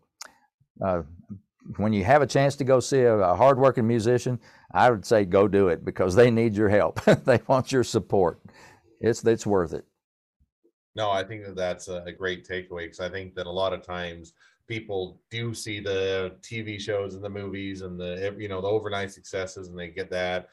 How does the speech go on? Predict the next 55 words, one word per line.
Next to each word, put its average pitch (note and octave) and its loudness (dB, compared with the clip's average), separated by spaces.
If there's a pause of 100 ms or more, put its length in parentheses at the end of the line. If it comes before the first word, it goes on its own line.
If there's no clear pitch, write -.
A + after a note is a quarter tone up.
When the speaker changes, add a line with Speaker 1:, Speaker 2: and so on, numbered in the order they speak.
(200)
Speaker 2:
as, F2+ -6
"Hey, G#2+ -2
that's G2 -4
the G2 -12
rule, G2+ -4
and F2+ -8
I, F#2 -6
all G#2 0
I G2+ 2
have G2 -2
to G2 -18
do G2 -10
is F#2 -14
put G2+ -10
out F#2+ 0
a E2+ -10
great F#2 -10
song." F#2 -12
And F2 -16 (180)
you G#2+ -14
do C#3+ -2
have D3 2
to B2+ -12
put C3 -2
out A#2+ 2
great A2+ -6
content, A2 -10
but E2+ -14
that G2 -4
is F#2 -10
only F#2 -10
a F2 -14
small F#2+ -10
portion F2+ -10 (240)
of F#2+ -8
a F#2 -4
much F2 -8
bigger F2 -8
one. F2 -8
I D#2+ -10
think F#2 -12
that's D#2+ -14
a E2 -18
great D#2+ -12
myth E2 -16
to E2 -18
dispel. D#2 -14 (840)
Well, C3 2
as F3 2
we E3+ 2
wrap D3+ 2
up, C#3 0
if A#2 -6
people D#3+ -6
wanna, C#3 -2